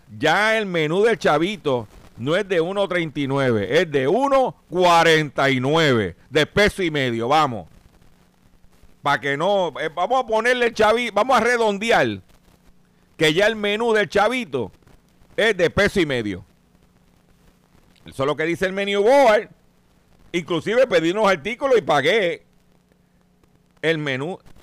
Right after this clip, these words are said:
supuesto del Chavito. Lo subieron diez centavos en el menú del Chavito. Porque como la gente no tiene mucho chavito,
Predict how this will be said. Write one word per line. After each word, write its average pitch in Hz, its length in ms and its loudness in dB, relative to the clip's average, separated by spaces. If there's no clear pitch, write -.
supuesto 240 640 -6
del 208 180 -8
Chavito. 120 560 -6
Lo 127 160 -4
subieron 160 560 -2
diez 196 560 0
centavos 143 840 0
en 165 180 -2
el 135 100 -2
menú 120 280 -6
del 127 140 -4
Chavito. 80 380 -10
Porque 110 220 -16
como 101 240 -12
la 95 140 -6
gente 131 500 -4
no 120 180 -4
tiene 135 200 -6
mucho 143 280 -8
chavito, 214 560 -4